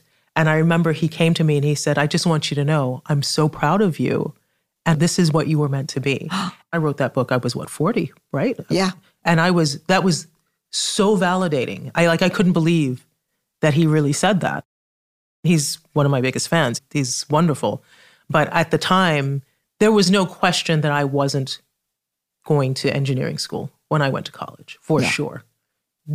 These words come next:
Speaker 1: Even though my passion was what my mother loved, and obviously my mother was very good at.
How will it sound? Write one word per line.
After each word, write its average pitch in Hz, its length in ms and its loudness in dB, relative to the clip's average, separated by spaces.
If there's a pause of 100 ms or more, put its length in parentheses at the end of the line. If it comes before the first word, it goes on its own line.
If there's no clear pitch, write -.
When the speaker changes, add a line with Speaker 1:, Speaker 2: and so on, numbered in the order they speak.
Speaker 1:
Even 220 560 4 (100)
though 143 560 0 (380)
my 156 120 2
passion 160 460 0
was 147 140 0
what 147 120 -2
my 143 120 0
mother 165 280 2
loved, 131 380 -4 (520)
and 156 300 2
obviously 151 440 0
my 143 100 0
mother 147 200 0
was 139 160 -2
very 135 220 -2
good 175 200 0
at. 131 340 -4